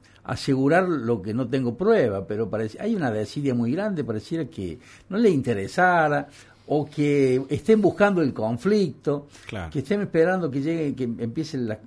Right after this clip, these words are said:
Speaker 1: hoy, el lunes los chicos deberían haber empezado en todos los rincones de la provincia.
Speaker 2: Seguro.
Speaker 1: Y, y hubo un paro de altísimo acatamiento, de altísima adhesión.
Speaker 2: Sí, sí, lo vimos.
Speaker 1: Y, y ese, y esa adhesión no tiene que ver con un capricho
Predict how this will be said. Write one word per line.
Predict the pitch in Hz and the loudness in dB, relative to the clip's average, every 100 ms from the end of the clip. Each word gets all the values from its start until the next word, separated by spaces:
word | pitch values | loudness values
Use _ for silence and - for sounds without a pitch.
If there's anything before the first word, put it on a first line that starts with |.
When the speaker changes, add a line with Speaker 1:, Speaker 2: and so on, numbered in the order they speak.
| - | -8
Speaker 1:
hoy, | 269 277 - - - | -4 -4 -6 -12 -8
el | 202 | 0
lunes | 302 359 208 | 4 4 4
los | 151 | 0
chicos | - 247 170 | -2 -2 0
deberían | 139 135 190 185 | 0 0 0 2
haber | 160 185 | 2 0
empezado | 147 120 120 208 180 | -2 -4 -2 -2 0
en | 113 101 95 - - | -2 -6 -8 -12 -6
todos | 226 339 240 | -2 0 0
los | 143 117 | -2 -2
rincones | 120 120 196 165 | -4 -2 -4 -2
de | 117 | -4
la | |
provincia. | 110 117 262 262 - 98 | -4 -6 -4 -4 -4 -8
Speaker 2:
Seguro. | 87 110 95 82 | -8 -8 -6 -6
Speaker 1:
Y, | 80 175 180 165 180 | -6 -6 -6 -4 -2
y | |
hubo | 247 | 0
un | 233 156 | 0 2
paro | 196 220 | 2 2
de | 160 | 2
altísimo | 120 123 120 277 269 - 135 123 | 2 0 2 2 2 -2 -4 -4
acatamiento, | 104 107 95 113 107 269 - 117 | -4 -6 -4 -6 -4 -4 -2 -2
de | |
altísima | 104 110 151 - 117 | -2 -4 -10 -8 -6
adhesión. | 98 95 113 139 | -4 -6 -2 -2
Speaker 2:
Sí, | 254 | -2
sí, | 143 | -4
lo | 120 107 | -4 -4
vimos. | 113 - 165 | -6 -6 -6
Speaker 1:
Y, | 156 | -6
y | 170 233 | -2 0
ese, | - 226 202 | 2 2 0
y | 190 | 0
esa | 269 - | -2 2
adhesión | 208 170 165 151 127 127 - - - - | 2 2 0 -2 0 -2 -10 -20 -20 -8
no | 160 | -6
tiene | 156 311 320 | 0 0 0
que | - 135 | 0 0
ver | 139 160 | 2 0
con | - 123 | 0 -2
un | 135 | -2
capricho | 123 107 117 151 175 - 190 196 | -2 -2 -2 -2 -2 -2 -2 -2